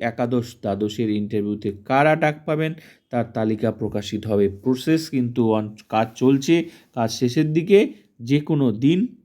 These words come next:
এই সপ্তাহে যে কোনো দিন, মানে আজকে, কালকে, যে কোনো দিন তোমার কিন্তু তালিকা কিন্তু বার হয়ে যাবে, ঠিক আছে?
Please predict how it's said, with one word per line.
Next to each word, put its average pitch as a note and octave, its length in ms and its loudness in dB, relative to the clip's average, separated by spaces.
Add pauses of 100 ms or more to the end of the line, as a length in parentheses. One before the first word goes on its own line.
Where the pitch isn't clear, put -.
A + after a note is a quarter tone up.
(260)
এই C3 140 4
সপ্তাহে A#2 480 -2
যে C3+ 220 4
কোনো E3 300 0
দিন, G#2+ 200 -2 (320)
মানে A2 240 -4
আজকে, B2 240 -2 (100)
কালকে, A2+ 380 -2
যে B2 160 2
কোনো C3 260 0
দিন B2+ 200 4 (920)
তোমার G#2 240 -6
কিন্তু G#2+ 320 -4
তালিকা G#2 380 0
কিন্তু G#2+ 320 -4
বার G#2 280 0
হয়ে G2+ 160 0
যাবে, A#2+ 240 4 (520)
ঠিক E3 100 0
আছে? G3 180 4